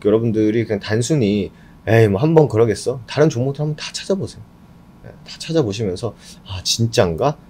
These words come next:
아, 진짜 그렇게 되는 건가?" 여러분들이 직접적으로 또 찾아봐야 또 눈에 들어오는 거 아니겠습니까? 그죠? 예, 그렇기 때문에 한 번씩 또 찾아보는 것도 좋은 또, 어,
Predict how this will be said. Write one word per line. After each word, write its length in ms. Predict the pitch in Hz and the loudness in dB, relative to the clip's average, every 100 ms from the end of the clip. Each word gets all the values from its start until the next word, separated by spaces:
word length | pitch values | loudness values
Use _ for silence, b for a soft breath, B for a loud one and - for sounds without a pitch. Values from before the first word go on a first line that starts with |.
| - | -16
아, 140 | 90 90 | -8 -6
진짜 360 | - 120 123 | -2 -2 0
그렇게 280 | 117 113 117 | 0 -2 -6
되는 260 | - 107 117 | -4 -2 -2
건가?" 440 | 92 85 120 135 - - 98 | -4 -2 -2 -4 -12 -14 -2
여러분들이 400 | 117 143 135 120 | 0 2 0 -4
직접적으로 480 | - - 131 120 107 | -6 -6 -4 -2 -4
또 120 | 101 | -6
찾아봐야 800 | - 180 165 - 101 92 82 82 b b - | -6 -2 -2 -2 -2 -2 -2 -10 b b -8
또 80 | 98 | -2
눈에 200 | 113 107 | 2 0
들어오는 340 | - 113 110 | 0 -2 -2
거 100 | 95 | -4
아니겠습니까? 800 | 85 98 101 107 98 - - - - | -8 -8 -8 -10 -10 -12 -18 -18 -20
그죠? 180 | - 120 - b b - | -18 -18 -18 b b -20
예, 60 | - - | -20 -20
그렇기 220 | - 85 - | -16 -14 -2
때문에 460 | 120 113 131 131 b b - | -2 0 -2 -4 b b -10
한 80 | 127 | -6
번씩 200 | 131 113 | -6 -2
또 200 | 131 117 | -2 -2
찾아보는 480 | - 160 117 117 | 0 0 2 0
것도 460 | 120 113 98 98 82 | 0 -4 -4 -6 -6
좋은 320 | 78 110 113 107 | -4 0 0 0
또, 280 | 98 90 - b - | -2 -2 -6 b -16
어, 400 | 71 76 76 78 | -12 -10 -10 -14